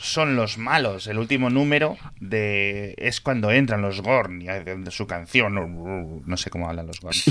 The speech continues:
Speaker 2: fuese
Speaker 1: Eh,
Speaker 2: así, mis
Speaker 1: a mí esto,
Speaker 2: dieces.
Speaker 1: esta, esta temporada es un poco Community, o sea, es en plan,
Speaker 2: Sí.
Speaker 1: cada episodio,
Speaker 2: <laughs>
Speaker 1: una puta locura. <laughs> Y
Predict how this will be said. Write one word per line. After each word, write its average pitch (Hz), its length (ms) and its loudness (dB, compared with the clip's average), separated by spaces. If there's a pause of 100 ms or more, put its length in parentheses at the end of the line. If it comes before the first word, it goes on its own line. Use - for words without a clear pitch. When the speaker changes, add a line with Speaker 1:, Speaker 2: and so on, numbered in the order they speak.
Speaker 2:
fuese 120 400 8
Speaker 1:
Eh, 110 40 8
Speaker 2:
así, 139 440 6
mis 95 260 8
Speaker 1:
a 80 40 2
mí 90 80 8
esto, - 220 4
Speaker 2:
dieces. 214 180 -2
Speaker 1:
esta, 220 220 -2 (100)
esta 208 340 0
temporada 160 480 4
es 165 80 0
un 139 140 -6
poco 143 400 -4
Community, 113 800 2
o 98 80 -2
sea, 107 100 -2
es 107 80 0
en 107 160 -4
plan, 110 260 8
Speaker 2:
Sí. 101 60 10
Speaker 1:
cada 117 220 8 (100)
episodio, 208 680 8
Speaker 2:
<laughs> 220 400 8
Speaker 1:
una 190 300 6
puta 185 320 4
locura. 185 680 4 (360)
<laughs> 269 380 2 (1400)
Y 156 480 4